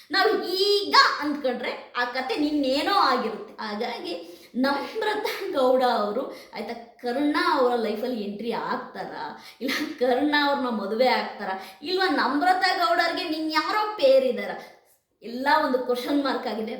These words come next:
But, but ಕರ್ಣ ಸೀರಿಯಲ್ನ ಹೀರೋಯಿನ್ ಬಂದ್ಬಿಟ್ಟು ಭವ್ಯ ಗೌಡ, ಅದನ್ನೊಂದು ಕನ್ಫರ್ಮ್ ಮಾಡ್ತೀನಿ. ತುಂಬ ಜನ ಭವ್ಯ ಗೌಡರ ಇಂಟ್ರವ್ಯೂಸ್ ನೋಡಿ ತುಂಬ ಓವರ್ ಆ್ಯಕ್ಟಿಂಗ್ ಮಾಡ್ತಾರೆ, ಚಿಕ್ಕ ಮಗು ಥರ ಮಾತಾಡ್ತಾರೆ, ತುಂಬ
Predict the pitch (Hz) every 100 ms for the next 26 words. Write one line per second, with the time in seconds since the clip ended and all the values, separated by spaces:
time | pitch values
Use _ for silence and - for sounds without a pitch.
0 | 180 208 - 240 285 302 254 196 196 254
1 | 262 - - - - _ _ _ - 339
2 | 349 - 427 427 403 359 311 285 269 247
3 | 247 233 233 240 208 254 359 392 359 311
4 | 262 233 226 214 208 - 233 233 196 180
5 | 233 233 294 294 254 233 214 233 - 196
6 | 247 254 240 208 233 262 320 262 262 247
7 | 233 254 - - - 392 415 440 427 381
8 | 370 - 392 226 247 294 294 285 277 269
9 | 262 269 294 - 247 269 269 - - 339
10 | 381 466 294 247 262 269 262 277 262 247
11 | 226 - 220 226 254 302 - 254 240 254
12 | 254 233 226 208 220 220 214 220 208 208
13 | - - 294